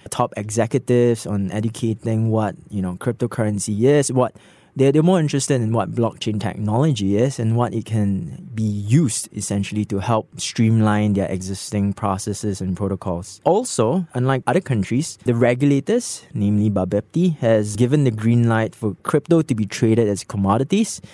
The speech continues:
That gives much confidence and much, uh, trust to the people to actually start, you know, trading cryptocurrencies in Indonesia. However, one of the thing in Indonesia is that, you know,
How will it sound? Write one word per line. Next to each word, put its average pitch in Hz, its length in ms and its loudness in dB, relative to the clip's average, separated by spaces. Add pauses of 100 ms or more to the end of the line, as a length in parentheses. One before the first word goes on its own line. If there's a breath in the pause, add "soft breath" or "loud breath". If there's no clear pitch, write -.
(180 loud breath)
That 143 260 2
gives 135 380 2
much 123 500 0
confidence 117 1000 2
and 101 240 0
much, - 440 -2 (160 soft breath)
uh, 110 240 0
trust - 720 -4
to 151 120 2
the 160 100 4
people 104 600 0
to 104 600 -4
actually 110 340 -6
start, 107 520 -2 (260)
you 104 120 -8
know, 107 180 -8
trading 101 420 -2
cryptocurrencies 98 800 -2
in 92 120 0
Indonesia. 90 640 0 (260 soft breath)
However, 143 320 0
one 160 220 2
of 135 80 0
the 113 100 2
thing 139 240 2
in 113 180 2
Indonesia 117 440 2
is 104 160 0
that, 98 220 -2
you 101 120 -6
know, - 160 -4